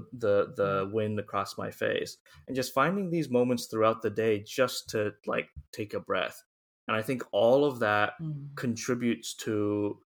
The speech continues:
Speaker 1: my ability to remain grounded when I'm in a conflict, or remain grounded when I'm at a direct
Speaker 2: Mm-hmm.
Speaker 1: action, you know? And I think, um, you know, when we go to, like, nonviolent trainings, I think we're used to learning about how to, like, form blockades and how to work with the media and all that kind of stuff.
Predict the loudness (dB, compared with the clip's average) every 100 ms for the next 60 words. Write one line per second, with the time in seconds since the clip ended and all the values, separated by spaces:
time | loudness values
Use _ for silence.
0 | _ -2 4 4 4 2 2 0 -2 -4
1 | -4 -4 -2 -2 -2 -4 -4 -4 -2 -2
2 | -2 -4 -4 -4 -4 -2 -2 -4 -2 -4
3 | -4 -10 _ _ _ _ 2 4 4 2
4 | 0 0 -2 0 0 2 0 -2 -2 -2
5 | -2 -2 -2 -2 -4 -6 -10 -8 -6 -6
6 | -12 _ _ _ _ _ -16 -4 2 4
7 | 4 4 0 -2 -2 0 2 0 -4 -10
8 | _ _ _ 2 6 6 6 4 6 6
9 | 8 6 6 4 4 6 4 4 2 2
10 | 2 2 2 2 2 0 -2 0 0 2
11 | 2 4 4 2 2 2 2 2 6 6
12 | 4 -2 -16 -12 -2 -2 -2 -6 -2 0
13 | 0 2 2 2 2 4 2 0 -4 -2
14 | 0 0 0 0 -2 -8 -6 -2 0 2
15 | 2 2 0 0 0 -2 -6 -6 0 2
16 | 2